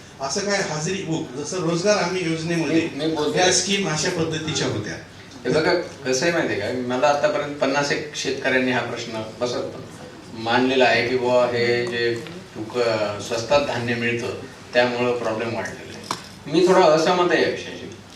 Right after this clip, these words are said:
Speaker 2: याचं कारण तुम्हाला सांगतो की आपले प्रत्येकाचे रिलेशन सोसायटीमध्ये जर आपण असे निगेटिव्हली बिल्ड करू लागलो की शेतकरी आणि शेतमजूर या दोघांचे इंटरेस्ट कॉन्फ्लिक्टिंग इंटरेस्ट, अं, पेशंट आणि डॉक्टर याचे कॉन्फ्लिक्टिंग इंटरेस्ट,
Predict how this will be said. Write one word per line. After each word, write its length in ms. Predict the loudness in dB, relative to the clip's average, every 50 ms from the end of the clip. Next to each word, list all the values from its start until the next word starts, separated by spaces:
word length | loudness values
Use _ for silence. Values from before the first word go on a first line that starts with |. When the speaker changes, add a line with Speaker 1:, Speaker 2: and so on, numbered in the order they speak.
| -20 -20 -20 -18 -18 -16 -8 -6
Speaker 2:
याचं 180 | -4 -2 -2 2
कारण 340 | 4 4 6 6 4 4 2
तुम्हाला 240 | 2 2 2 2 2
सांगतो 320 | 0 -2 -4 -4 -4 0
की 60 | 2
आपले 400 | 4 4 4 4 4 6 6 6
प्रत्येकाचे 760 | 4 2 0 -2 -4 -4 2 6 8 8 8 8 6 6 4 4
रिलेशन 440 | 2 2 2 4 4 4 4 2 2
सोसायटीमध्ये 640 | 0 0 2 4 4 4 4 4 2 4 2 0 0
जर 160 | 2 2 4
आपण 260 | 4 4 4 2 2
असे 320 | 2 2 2 4 2 4 4
निगेटिव्हली 560 | 4 4 6 8 8 8 8 8 6 6 6
बिल्ड 320 | 6 6 6 6 6 4
करू 120 | 2 2 2
लागलो 160 | 0 -2 -4
की 440 | -6 -10 -2 2 2 2 2 2 -4 -12 -16 -16 -14 -8 -2
शेतकरी 460 | 0 2 2 2 4 4 4 6 4 4
आणि 360 | 4 2 4 4 4 4 6
शेतमजूर 520 | 4 4 4 4 2 0 0 0 -2 0
या 200 | 4 4 4 6
दोघांचे 400 | 8 8 8 8 6 6 4 4
इंटरेस्ट 400 | 4 4 4 6 6 4 4 2 -2 -6 -8 -12 -2 2
कॉन्फ्लिक्टिंग 540 | 4 4 4 4 2 2 2 0 -2 -6 -8
इंटरेस्ट, 460 | -10 -12 -12 -14 -14 -14 -14 -14 -16 -16 -16 -10 -8 -6 -6 -6 -8 -12 -16 -18 -20 -20 -20 -20 -20 -20 -20 -20 -20 -20 -20 -20 -20 -20 -20 -18 -16
अं, 400 | -14 -14 -12 -12 -12 -12 -12 -14 -14 -16 -18 -20 -16 -4 0
पेशंट 680 | 2 4 4 4 4 2 2 0 -4 -6 -8 -6 -2
आणि 200 | 0 2 4 6
डॉक्टर 360 | 6 6 4 4 2 0 0
याचे 220 | 0 2 2 4
कॉन्फ्लिक्टिंग 520 | 6 6 6 6 4 2 0 0 -2 -6 -8
इंटरेस्ट, 400 | -10 -12 -14 -16 -16 -16 -16